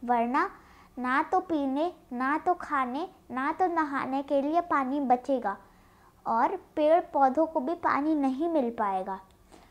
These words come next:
फिर मानव जाति का भी अंत हो जाएगा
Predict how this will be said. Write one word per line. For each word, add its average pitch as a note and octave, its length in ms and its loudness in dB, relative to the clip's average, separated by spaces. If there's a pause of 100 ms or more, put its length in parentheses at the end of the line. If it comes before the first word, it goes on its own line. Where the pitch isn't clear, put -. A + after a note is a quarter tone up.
(120)
फिर G#4+ 440 0 (480)
मानव C4 580 0
जाति D#4 440 2 (1400)
का D4+ 100 4
भी D4 140 2
अंत D#4 400 -4
हो E4 60 4
जाएगा D#4 460 2